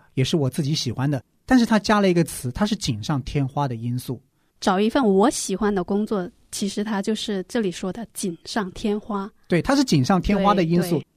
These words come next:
Speaker 1: 但是我们
Speaker 2: 而不是我首先选择的第一要素。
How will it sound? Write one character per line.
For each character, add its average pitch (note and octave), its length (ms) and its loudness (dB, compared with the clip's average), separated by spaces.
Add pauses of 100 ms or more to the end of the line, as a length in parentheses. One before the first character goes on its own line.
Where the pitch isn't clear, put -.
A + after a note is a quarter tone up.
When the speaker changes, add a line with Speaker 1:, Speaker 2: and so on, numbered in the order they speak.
(100)
Speaker 1:
但 C#4 160 4
是 B3+ 80 6
我 C4 140 6
们 G3 40 10
Speaker 2:
而 E3+ 100 8
不 D#3+ 60 6
是 D#3+ 80 6
我 D3 220 6
首 G3 260 -4
先 A#3+ 460 -2
选 F3+ 480 -4
择 F#3+ 180 -8
的 F3+ 120 -12
第 A3 180 -8
一 G3 180 -10
要 F#3+ 140 -8
素。 - 300 -16